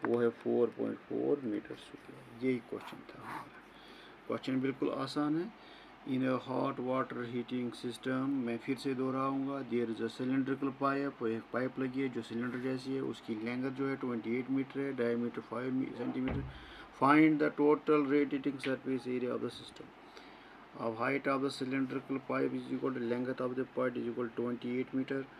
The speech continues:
diameter of pipe is equal to five centimeter। डायमीटर का रेडियस बना है टू, डिवाइड करेंगे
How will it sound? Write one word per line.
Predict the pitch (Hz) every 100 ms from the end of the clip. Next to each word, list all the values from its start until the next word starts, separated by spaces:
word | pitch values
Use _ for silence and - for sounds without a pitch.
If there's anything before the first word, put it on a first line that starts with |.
| - - - - -
diameter | - 123 131 135 135 131
of | 131
pipe | 135 127 123
is | 120
equal | 123 120 113
to | -
five | 117 123
centimeter। | 123 123 127 127 131
डायमीटर | 120 120 123 131 131 127
का | 123
रेडियस | 120 123 127
बना | 120 123
है | 117 -
टू, | 127 127
डिवाइड | 123 123 123
करेंगे | 123 127 123